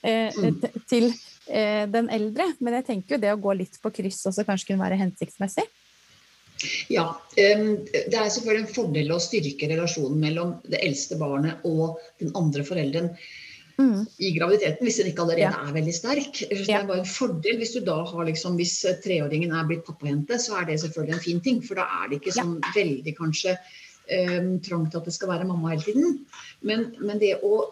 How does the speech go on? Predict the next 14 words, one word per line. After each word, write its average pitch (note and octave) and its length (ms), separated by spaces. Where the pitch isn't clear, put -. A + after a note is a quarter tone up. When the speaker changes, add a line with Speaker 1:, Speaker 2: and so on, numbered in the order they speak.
Speaker 2:
det F3+ 300
å, G3+ 260
mm, G#3 460
passe G#3 340
på F#3 160
at - 120
man C3 160
også, G#3 360
at G3+ 80
ikke G#3 160
det G3+ 120
blir F3 240
en G3+ 140
sånn F#3+ 260